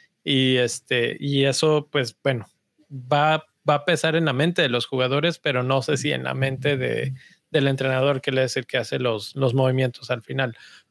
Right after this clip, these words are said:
Pero mientras sigan funcionando a este nivel,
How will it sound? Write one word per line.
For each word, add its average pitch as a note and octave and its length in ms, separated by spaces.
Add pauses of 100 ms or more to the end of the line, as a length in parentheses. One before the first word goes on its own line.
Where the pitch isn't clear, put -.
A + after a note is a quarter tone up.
Pero F3 420
mientras D3 440
sigan G#3+ 260
funcionando C#3 800
a B2 200
este E3 280
nivel, C3+ 480